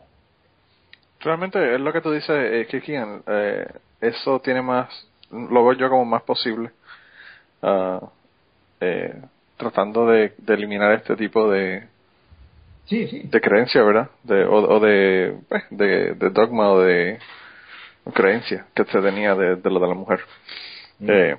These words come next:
Speaker 1: pero, pues, eh, a mí, a mí <laughs> me encanta cuando los ateos quieren callar a alguien, eh,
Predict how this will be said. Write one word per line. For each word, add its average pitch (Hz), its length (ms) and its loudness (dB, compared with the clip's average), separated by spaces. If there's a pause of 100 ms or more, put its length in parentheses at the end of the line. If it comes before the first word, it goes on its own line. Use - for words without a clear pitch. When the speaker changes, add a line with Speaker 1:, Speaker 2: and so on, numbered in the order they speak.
Speaker 1:
pero, 104 640 2
pues, - 140 -10 (280)
eh, 92 340 -8 (220)
a 92 100 -4
mí, 110 400 -2
a 92 120 -2
mí 113 480 0 (400)
<laughs> - 500 -20
me 123 120 2
encanta 120 420 2
cuando 101 520 0 (320)
los 98 300 -2
ateos 104 480 0 (400)
quieren 107 240 0
callar 104 300 4
a 101 80 4
alguien, 98 520 -8
eh, 101 120 -4